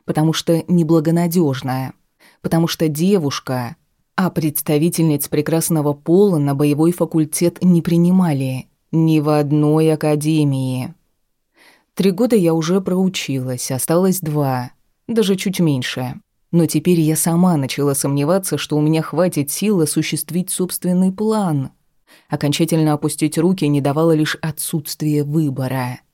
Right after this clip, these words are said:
Если сдамся и открою собственную личность, меня ждет арест, а потом, в лучшем случае, замужество по указке короля.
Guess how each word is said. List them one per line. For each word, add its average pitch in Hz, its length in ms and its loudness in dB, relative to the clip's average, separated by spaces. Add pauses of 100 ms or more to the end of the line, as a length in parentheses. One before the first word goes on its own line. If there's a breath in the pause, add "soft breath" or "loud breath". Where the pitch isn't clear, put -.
(380 soft breath)
Если 226 380 2
сдамся 180 840 2
и 143 140 4
открою 151 480 2
собственную 143 680 0
личность, 185 680 -2 (200 soft breath)
меня 160 320 4
ждет 175 340 0
арест, 170 640 -2 (260)
а 147 120 -4
потом, 180 560 0
в 123 60 -6
лучшем 180 440 0
случае, 143 460 -2
замужество 185 840 0
по 151 160 -2
указке 185 580 -2
короля. 170 760 -2